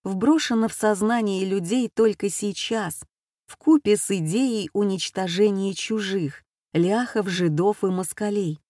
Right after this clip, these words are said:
сформулированной Степаном Бандерой и опробованной его бойцами из упа в годы немецкой оккупации на территории Украины и Белоруссии. Что это, если не полноценный нацизм?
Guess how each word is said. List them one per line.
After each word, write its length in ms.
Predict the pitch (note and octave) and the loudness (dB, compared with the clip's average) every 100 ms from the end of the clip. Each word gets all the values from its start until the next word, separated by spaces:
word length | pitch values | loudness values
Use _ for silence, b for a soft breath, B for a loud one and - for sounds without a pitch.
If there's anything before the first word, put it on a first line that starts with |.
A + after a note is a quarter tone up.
| _ _ - | _ _ -16
сформулированной 1120 | - - G#3 F#3+ F#3+ B3 G#3+ E3 D#3+ D#3 D3+ | -2 4 4 4 2 2 2 4 4 4 2
Степаном 800 | - G3+ F3+ F#3 F3+ E3+ E3+ | 0 -4 0 0 0 0 0
Бандерой 680 | D#3+ F3+ F3 E3 F3 D3 D3 - _ _ _ - | 0 0 0 0 0 0 -2 -8 _ _ _ -2
и 120 | C#4+ | 4
опробованной 840 | C#4 - C#4 C#4+ G3+ F#3 F3+ F3 F3 | 4 4 6 6 6 4 4 2 2
его 360 | E3 F#3+ F#3+ | 2 2 4
бойцами 720 | F3+ F3+ F#3 - A#3+ A3+ F#3 D3 | 4 4 2 0 0 0 0 -2
из 220 | G3 E3 | -2 0
упа 420 | F3+ D#3+ A3 B3 - _ _ | 0 0 -4 -4 -6 _ _
в 120 | F#3 | -4
годы 280 | F#3 G#3+ F#3+ | 2 4 4
немецкой 580 | F#3+ G3 G3+ F#3 - F3+ - | 2 0 0 -2 -2 -2 -2
оккупации 760 | G3 G3 E3+ A#3+ B3+ - F3 | -4 -4 -4 -4 -4 -2 0
на 160 | F3 F3 | 0 0
территории 640 | F#3 F#3+ - G#3+ G3+ F#3+ | -2 0 2 2 4 0
Украины 720 | - F3+ F#3+ F#3+ G3+ A3+ F#3 | -2 -4 -2 -2 0 0 0
и 40 | F3 | 0
Белоруссии. 840 | E3+ F3+ F#3+ G#3 F#3 - - - - _ _ _ _ _ _ _ | 0 0 0 0 -2 -4 -8 -10 -14 _ _ _ _ _ _ _
Что 360 | - - - D4+ | -10 -4 4 6
это, 240 | G#3 D#3 | 6 2
если 360 | F#3 G3+ G3+ F#3+ | 2 4 4 2
не 180 | F#3+ G3+ | 0 0
полноценный 880 | G3+ G3 G3+ G3+ - B3+ G#3 F3 F3 | 0 0 0 -2 -2 -2 0 0 0
нацизм? 800 | F3+ G3 - C4 A3 D#3 C#3+ | 0 -2 -2 -2 0 0 0